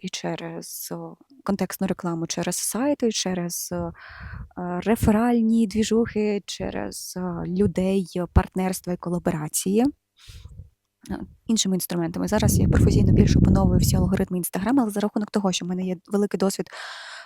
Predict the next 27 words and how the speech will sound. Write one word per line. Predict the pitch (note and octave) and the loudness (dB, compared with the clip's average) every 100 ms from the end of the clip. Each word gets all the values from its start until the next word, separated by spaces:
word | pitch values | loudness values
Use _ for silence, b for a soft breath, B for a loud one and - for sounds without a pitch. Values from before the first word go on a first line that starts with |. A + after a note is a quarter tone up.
| B _ _ | B _ _
адаптації. | - G3 - - - A#3 A#3 G3 - - F#3 G#3 F3+ | -4 4 4 6 2 0 -2 -2 -4 -4 -4 -2 -2
От | - - | -4 -2
в | |
інфобізнесі | G3+ - G3 C4+ A3 F#3+ | -2 0 0 0 -2 -4
треба | G#3 G3+ | -4 -2
вміти | G3 G3+ - - | -2 -2 -4 -6
адаптуватися, | G3 G3+ F#3+ F3+ B3 C4 - F3+ F3+ | -2 2 2 2 0 -2 -2 -4 -4
е, | - - | -4 -4
вміти | G3 F#3 G#3+ G3+ F#3 | -4 -2 -2 0 0
не | G3 | 0
здаватися, | - F#3 A#3 C4+ - F#3 F3+ B B B B | 0 0 0 0 0 -2 -6 B B B B
вміти | A3 G#3 | 2 2
знаходити | F#3+ G3 G#3 G3 - F#3 F#3 F#3 F3+ | 0 -2 0 0 0 0 2 2 2
нові | G3 G3+ | 4 4
проривні | - F#3 F#3+ F#3 F#3 | 6 6 6 4 0
рішення, | F3 A#3 - G#3+ F#3 F3+ F#3 - B B B B B B B B B B _ - | 2 0 0 0 -2 -4 -6 -12 B B B B B B B B B B _ -10
і | F#3+ | -4
все | - | 0
вийде. | F3+ E3 - F3 - - - | 0 -2 -4 -4 -2 -2 0
Інструменти | G#3 - G#3+ C4+ B3 | 0 6 6 8 6
завжди | G3+ G3 | 4 2
можна | G3+ F#3+ | 2 2
навчитися. | F#3 F3 - - - | 0 0 -2 -4 -2
Дуже | A#3 A#3+ | 4 4
рекомендую | G3 F#3+ G3 F#3+ B3+ A3+ G3+ | 4 0 -2 0 0 0 -2
от | F#3 - - | -4 -10 -10
постійно | F3+ - G3+ A#3 G#3+ G3 F#3 F#3+ | -8 -6 -4 -2 -2 -4 -8 -10